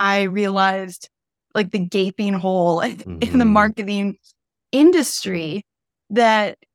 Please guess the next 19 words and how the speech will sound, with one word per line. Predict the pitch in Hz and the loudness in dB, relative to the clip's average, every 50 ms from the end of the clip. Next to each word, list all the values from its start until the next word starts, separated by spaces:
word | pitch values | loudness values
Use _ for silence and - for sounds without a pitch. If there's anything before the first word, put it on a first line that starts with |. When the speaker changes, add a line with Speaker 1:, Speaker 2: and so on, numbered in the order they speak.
| _ | _
Speaker 1:
you | - 240 | 0 2
know, | 233 214 208 | 4 4 4
really | 190 175 196 220 240 233 233 233 226 190 - - | 2 0 0 0 2 2 2 0 0 -2 -4 -2
is | 220 220 220 220 214 | 0 0 0 0 -4
the | 214 202 208 | -8 -10 -10
sort | - - 220 208 202 | -10 -6 -6 -6 -4
of | 202 190 185 - _ _ - | -4 -6 -8 -10 _ _ -6
data-centric, | - 214 214 214 208 226 220 214 - - - - 214 202 202 196 185 - 208 196 185 185 196 185 | -4 -2 -2 0 0 0 0 -2 -4 -10 -8 -4 -4 -2 -2 -2 -2 -2 -2 -2 -2 -2 -6 -8
data | - 202 196 196 208 196 | -6 -4 -4 -2 -2 -2
literacy | 180 180 190 190 196 202 202 196 202 190 - - - 196 180 180 180 180 180 185 _ _ _ _ _ _ _ _ _ _ _ 202 - | -4 -4 -4 -4 -4 -2 -4 -4 -4 -6 -10 -10 -10 -8 -6 -6 -6 -6 -8 -8 _ _ _ _ _ _ _ _ _ _ _ -14 -6
gap | - 180 196 220 233 208 185 175 180 - _ _ - _ _ _ - | -2 -2 0 2 2 0 0 -2 -4 -8 _ _ -20 _ _ _ -8
that | 190 208 196 190 190 185 185 185 - - - | -2 0 0 2 2 0 0 -2 -6 -10 -14
would | - 190 202 208 202 185 190 - - | -14 -10 -8 -6 -6 -6 -6 -6 -4
empower | - 208 208 196 185 - - - - 226 220 226 233 233 220 208 190 185 185 | -2 -2 -2 -2 -4 -6 -10 -8 -2 0 2 2 2 2 0 -2 -4 -6 -8
so | - - - - - - 226 226 240 247 254 247 | -12 -14 -12 -10 -4 0 2 2 4 4 4 4
many | 240 220 214 214 214 | 2 2 2 0 0
marketers | 196 190 190 208 220 - 214 196 185 185 185 185 185 - - _ _ _ _ _ - | 0 0 -2 -2 -2 -2 -4 -4 -4 -4 -4 -6 -8 -12 -16 _ _ _ _ _ -12
to | - - 220 | -4 -2 0
make | 220 208 196 196 - - | 0 0 0 -4 -8 -20